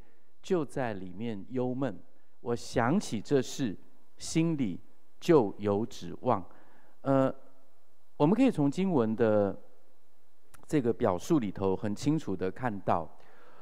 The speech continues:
耶利米他面对整个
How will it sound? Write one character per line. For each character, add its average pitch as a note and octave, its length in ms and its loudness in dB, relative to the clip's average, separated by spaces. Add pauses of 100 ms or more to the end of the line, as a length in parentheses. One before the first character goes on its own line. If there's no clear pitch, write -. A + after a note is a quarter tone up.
(580)
耶 G3 120 4
利 G#3 140 4
米 A2+ 300 0 (480)
他 D3+ 120 4
面 E3 320 4
对 B2 360 4
整 F#2+ 280 -4
个 G2+ 120 2